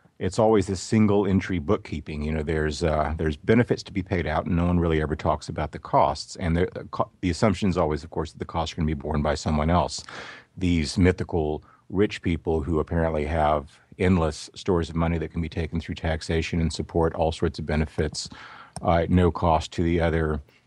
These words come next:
shall we say, ninety-nine percent of the population. And in fact, it just doesn't, it doesn't work that way. The math doesn't, doesn't work out. It doesn't work out that way on healthcare. It doesn't work out that way on anything else. And if anything good comes from this debacle,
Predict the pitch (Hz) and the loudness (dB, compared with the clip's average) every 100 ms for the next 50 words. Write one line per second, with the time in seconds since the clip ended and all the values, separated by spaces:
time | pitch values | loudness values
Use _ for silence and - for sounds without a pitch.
0 | - - - 78 76 - 78 78 80 78 | -18 -14 -4 -2 -2 -2 0 2 2 2
1 | 78 78 76 82 - 87 78 82 76 - | 0 -2 -4 -12 -8 -8 -6 -8 -12 -6
2 | 87 78 85 104 123 78 71 - - - | -6 -4 -2 -2 -2 -4 -8 -10 -20 -20
3 | _ - 113 107 107 196 269 117 107 - | _ -2 2 2 4 2 2 -4 -4 -2
4 | 92 92 90 73 - 92 92 87 123 196 | 0 0 -2 -4 -6 -4 -4 -2 -2 -2
5 | - 87 76 76 87 87 92 - 87 87 | -6 -8 -10 -4 -2 0 -2 -4 -4 -4
6 | - 120 92 87 90 87 80 127 107 76 | -4 -6 -4 -4 -2 -2 0 0 2 0
7 | - 78 76 - 71 85 73 82 73 80 | -2 -2 -2 -4 -4 -6 -6 -6 -4 -2
8 | 82 80 - 110 58 87 92 87 82 90 | -2 -4 0 0 2 -2 -2 -4 -2 -4
9 | 82 87 82 90 90 85 - - - 87 | -2 -2 0 0 0 -4 -14 -20 -4 0
10 | 98 101 113 113 117 135 185 - - - | 2 4 4 4 4 4 2 -2 -8 -6
11 | 101 101 101 - 180 185 117 87 101 170 | 0 4 4 6 6 6 6 6 4 2
12 | - 85 69 - 78 73 - 76 76 73 | 0 -2 -2 -6 -6 -6 -10 -8 -6 -8
13 | 71 76 | -8 -10